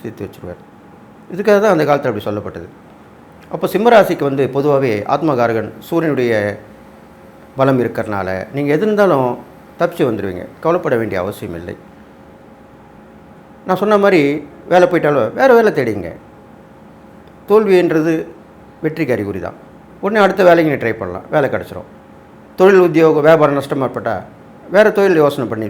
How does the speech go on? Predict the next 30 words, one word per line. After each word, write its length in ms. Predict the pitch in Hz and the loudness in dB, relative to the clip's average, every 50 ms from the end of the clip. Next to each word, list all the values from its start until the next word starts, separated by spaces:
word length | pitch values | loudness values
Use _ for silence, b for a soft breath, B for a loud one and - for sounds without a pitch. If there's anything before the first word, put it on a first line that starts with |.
| - 110 | -6 -8
செய்யுங்க. 240 | 101 92 92 87 95 - - - - - - - - - - | -8 -8 -8 -12 -14 -14 -20 -20 -20 -20 -20 -20 -18 -8 -2
இல்லைன்னா 200 | 196 214 214 208 214 | 0 2 2 2 2
கூட 100 | 220 208 196 170 | 2 4 6 6
யாராவது 220 | 160 160 156 156 | 6 6 4 2
சேர்த்துக்கிட்டு 380 | 156 147 - 139 123 107 131 127 127 - - - - - - - - - - 143 | 0 -2 -2 -2 -6 -6 -4 -6 -6 -8 -10 -18 -20 -20 -20 -20 -20 -12 -6 -4
அவங்க 160 | 131 135 135 135 | -2 -2 0 0
மூலிமா 200 | 127 120 123 123 113 110 | -2 -2 -2 -2 -4 -4
நல்லது 220 | 107 107 101 92 - | -4 -6 -8 -8 -10
பண்ணுங்க. 240 | 107 92 87 87 85 - - - - - - - | -14 -14 -14 -16 -16 -18 -20 -20 -20 -20 -12 -6
உங்களுக்கு 240 | 151 156 160 160 170 | -2 0 2 4 4
நேரம் 180 | 175 180 180 175 | 4 4 4 2
சரியில்லைன்னா 340 | 180 175 175 208 233 233 208 | 0 0 0 -2 -2 0 0
கூட 100 | 190 170 143 | 2 4 4
யாராவது 220 | 135 123 120 - 110 | 4 2 0 -2 -6
சேர்த்துக்கலாம். 380 | 101 - - 92 80 85 - - - - - - - - - - - | -8 -8 -10 -10 -10 -12 -12 -14 -20 -20 -20 -20 -20 -20 -20 -12 -8
இதுதான், 280 | 143 156 165 202 233 262 - - - - - - - - - - - - - - | -6 -4 -2 -2 -4 -4 -8 -14 -20 -20 -20 -20 -20 -20 -20 -20 -20 -18 -10 -6
இதுவும் 160 | 165 208 214 180 | -2 0 2 2
ஒரு 80 | 147 135 | 2 2
பரிகாரம் 360 | 127 120 113 110 98 90 87 92 | 0 -2 0 -2 -2 -4 -6 -10
தான். 100 | - - - - - - - - - - - - - 160 | -14 -16 -20 -20 -20 -20 -20 -20 -20 -20 -18 -8 -2 0
இது 80 | 165 160 | 2 2
மாதிரி 140 | 160 156 156 127 | 2 2 0 -2
பண்ணிக்கலாம். 400 | 110 101 95 104 101 101 - - - - - - - - - - - - - - - - | -6 -8 -8 -10 -12 -12 -12 -16 -20 -20 -20 -20 -20 -20 -20 -20 -20 -20 -20 -20 -10 -4
இது 80 | 175 180 185 | -2 0 2
மாதிரி 140 | 185 185 185 | 2 2 2
பண்ணிட்டு 220 | 151 143 - 139 | 0 -2 0 -2
வந்தீங்கன்னா 280 | 120 120 120 120 113 107 107 110 120 | -2 -2 -2 -2 -2 -4 -4 -4 -6
கண்டிப்பா 260 | 123 117 120 110 120 110 110 | -6 -6 -4 -4 -4 -4 -4
நல்லது 260 | 101 104 104 95 95 | -4 -4 -6 -6 -8
நடக்கும். 400 | 87 87 85 - 92 87 - | -10 -12 -12 -14 -16 -16 -16